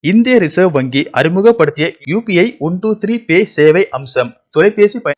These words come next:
பயனர்களுக்கான பரிவர்த்தனை வரம்பை அதிகரித்துள்ளது. முன்னதாக இந்த சேவையின் கீழ்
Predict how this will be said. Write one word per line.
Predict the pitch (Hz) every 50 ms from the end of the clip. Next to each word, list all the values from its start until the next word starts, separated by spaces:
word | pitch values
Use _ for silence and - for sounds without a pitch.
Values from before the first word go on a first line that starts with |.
| _ -
பயனர்களுக்கான | 139 156 175 175 175 175 180 185 190 185 185 _ - 175 170 - 156
பரிவர்த்தனை | - 147 147 156 151 160 156 156 175 185
வரம்பை | 170 147 139 147 151 151 156 170 - -
அதிகரித்துள்ளது. | - - 151 151 160 156 165 - 156 135 120 113 143 147 143 127 - _
முன்னதாக | - 139 170 202 196 190 175 175 214 190
இந்த | 139 143 165 175 202
சேவையின் | 185 - - 139 151 160 151 147 160 175 170
கீழ் | - 143 131 127 123